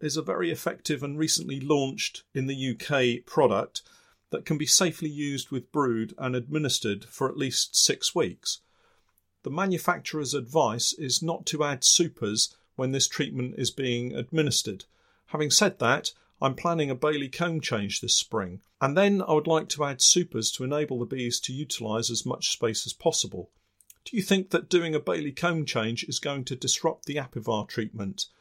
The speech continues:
Would I have time to administer the treatment before needing supers for honey collection? For example, if I put Apivar on the hives on Friday the thirteenth of April, they would have to stay in a single brood box with no supers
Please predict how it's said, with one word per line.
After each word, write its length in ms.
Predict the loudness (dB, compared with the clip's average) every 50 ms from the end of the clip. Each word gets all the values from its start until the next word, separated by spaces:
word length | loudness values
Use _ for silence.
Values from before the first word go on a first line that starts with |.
| _ _ _ _ _
Would 120 | 0 2
I 100 | 2 2
have 220 | 2 0 -4 -2
time 300 | -2 0 2 2 2 2 0
to 120 | 0 -2
administer 540 | -2 -2 0 -2 0 0 0 -2 -2 -2 -4
the 220 | -4 -4 -6 -6
treatment 500 | -6 -2 -2 -2 -2 -2 -4 -6 -6 -4
before 360 | _ -8 -4 -2 0 0 0 0
needing 340 | 0 -2 -2 -2 -4 0
supers 440 | 0 2 2 2 0 -2 -4 -4 -4
for 140 | -2 -4 -2
honey 240 | 0 0 0 0 -2
collection? 560 | -2 -2 -2 -2 -4 -6 -6 -6 -6 -6 -6 _ -20 -20 _ _
For 140 | _ -2 -2
example, 560 | 0 2 4 4 4 6 6 4 2 2 0 _ _ -20 _ _ _
if 120 | -6 2 2
I 80 | 2
put 260 | 2 4 2 2 4
Apivar 640 | 4 0 -2 0 -2 -2 2 4 4 4 4 2 2
on 140 | 0 0 0
the 60 | -2
hives 580 | 2 4 4 6 6 4 4 2 0 -2 -2 _ _ _ _
on 180 | -2 -2 -2 -2
Friday 460 | -6 0 2 4 4 6 6 4 4
the 140 | 4 2 -2
thirteenth 540 | 2 2 2 2 2 0 -4 -4 -4 -4 0
of 80 | 2
April, 540 | 2 2 2 0 -8 -6 -4 -4 -4 -4 -6 -10 _ _ _ _
they 100 | -2 -2
would 140 | -2 0
have 160 | 0 -2 0 0
to 80 | 2
stay 360 | 2 2 2 2 0 0 0
in 60 | 0 2
a 60 | 2
single 380 | 2 2 2 -2 -4 -4 -6
brood 360 | -4 -2 -2 -2 -2 -2 -2 _
box 340 | 0 0 0 0 -6 -4
with 120 | -4 -4 -2
no 180 | -2 -2 0
supers 640 | 2 2 2 2 2 0 0 -4 -6 -4 -4 -4 -6